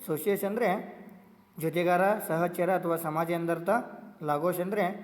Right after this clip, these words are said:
ಶಾಸ್ತ್ರ ಅಥವಾ ವಿಜ್ಞಾನ ಎಂದರ್ಥ. ಹೀಗೆ ಸೋಷಿಯಾಲಜಿ ಅಥವಾ ಸಮಾಜಶಾಸ್ತ್ರ ಎಂಬುದು ಸಮಾಜದ ಅಧ್ಯಯನ ಶಾಸ್ತ್ರವೇ ಆಗಿದೆ. ಹತ್ತೊಂಬತ್ತನೇ ಶತಮಾನದ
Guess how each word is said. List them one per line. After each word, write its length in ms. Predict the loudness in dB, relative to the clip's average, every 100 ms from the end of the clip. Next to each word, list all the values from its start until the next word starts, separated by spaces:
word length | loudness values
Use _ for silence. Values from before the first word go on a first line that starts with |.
| -14 -18 -20 -20 -4
ಶಾಸ್ತ್ರ 340 | -2 0 0 0 0 -8 -18 -20 -20 -18 -12
ಅಥವಾ 240 | 0 2
ವಿಜ್ಞಾನ 420 | 2 0 0 0
ಎಂದರ್ಥ. 460 | 0 0 0 -2 0 -2 -2 -12 -6
ಹೀಗೆ 240 | -2 2 0 -2 -10 -16 -18 -8
ಸೋಷಿಯಾಲಜಿ 640 | -4 0 2 4 2 2 2 0 -4 -12 -18 -20 -12
ಅಥವಾ 260 | -2 2 2 2 -10 -16 -4
ಸಮಾಜಶಾಸ್ತ್ರ 580 | 2 4 4 0 0 0
ಎಂಬುದು 400 | 0 2 2 2 -2 -8 -16 -16 -6
ಸಮಾಜದ 500 | -2 2 4 4 4
ಅಧ್ಯಯನ 360 | 4 4 2 0
ಶಾಸ್ತ್ರವೇ 480 | 0 -2 0 2 4
ಆಗಿದೆ. 360 | 4 2 -2 -4 -8 -18 -20 -20 -20 _ _
ಹತ್ತೊಂಬತ್ತನೇ 540 | -4 0 2 2 0
ಶತಮಾನದ 560 | -2 -2 0 2 2 4